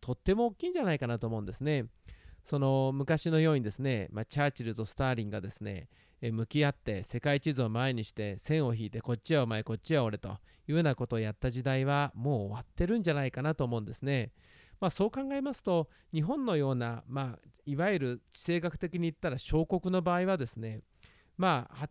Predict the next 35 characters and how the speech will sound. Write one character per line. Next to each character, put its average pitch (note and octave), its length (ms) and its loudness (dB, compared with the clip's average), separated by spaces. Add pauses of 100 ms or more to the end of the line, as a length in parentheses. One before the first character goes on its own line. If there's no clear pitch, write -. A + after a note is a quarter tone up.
き G#3 100 -4
り E3 120 -2
言 - 0 -
っ - 20 -6
て A#2 380 -6
生 C#3 80 -8
き E3+ 140 -4
や G3 120 4
す A3+ 160 -4
い F3+ 140 2
面 D3+ 200 4
も C3 200 2
あ E3+ 60 2
る F#3 120 2
し、 A2 340 -6
そ - 140 -8
れ C3+ 80 0
か D#3 140 0
ら D#3 160 2
恐 B2+ 220 -2
ろ D#3+ 100 6
し F3+ 180 2
い D#3+ 40 6
面 B2 200 2
も A2+ 80 0
あ C3 60 2
る C3 80 2
わ A2+ 100 0
け A2 80 -4
で G#2 80 -4
あ G#2+ 40 -2
り G#2+ 100 -2
ま A2+ 100 -4
し - 80 -10
て、 A#2 300 -4